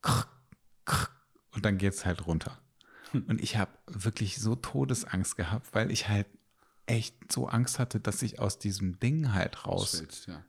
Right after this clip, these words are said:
Speaker 1: rausfalle. Also fallen ist gut, ne? Also rausfliege einfach. Wobei letztendlich wahrscheinlich auch einfach nix passiert wäre. Aber ich hab mich so krampfhaft festgehalten, dass ich das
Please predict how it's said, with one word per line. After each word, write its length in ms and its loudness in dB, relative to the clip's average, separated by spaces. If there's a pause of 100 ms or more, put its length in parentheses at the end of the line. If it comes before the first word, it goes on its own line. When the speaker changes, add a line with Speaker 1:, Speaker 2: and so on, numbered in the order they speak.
(200)
Speaker 1:
rausfalle. 1000 0 (220)
Also 220 -4
fallen 420 2
ist 160 -4
gut, 220 2
ne? 200 4
Also 280 2
rausfliege 920 -2
einfach. 300 0 (760)
Wobei 320 2
letztendlich 560 4
wahrscheinlich 460 6
auch 80 0
einfach 260 4
nix 260 2
passiert 460 2
wäre. 400 4 (680)
Aber 100 2
ich 80 2
hab 80 4
mich 140 4
so 80 2
krampfhaft 500 2
festgehalten, 480 4
dass 160 0
ich 140 -4
das 320 -2